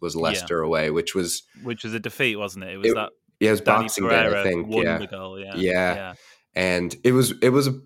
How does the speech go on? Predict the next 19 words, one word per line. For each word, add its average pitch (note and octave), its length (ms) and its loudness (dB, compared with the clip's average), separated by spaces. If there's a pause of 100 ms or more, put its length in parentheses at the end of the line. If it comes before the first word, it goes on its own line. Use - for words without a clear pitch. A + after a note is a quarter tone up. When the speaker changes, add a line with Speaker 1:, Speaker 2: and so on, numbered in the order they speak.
(300)
Speaker 1:
insane C#3 440 4
to A#2 120 0
me E2+ 160 4
because F#2 580 0 (240)
seeing G2+ 300 0
the F2+ 80 0
City F#2 240 2
players F2+ 340 0
come F#2 220 -2
out F2 240 2
of F2 120 -6
the E2+ 100 -4
tunnel F2+ 340 0
for F2+ 180 -4
warm-ups, F2 600 0
it - 80 -2
was E2 260 -2
like E2+ 400 0 (1120)
these, F#2 640 0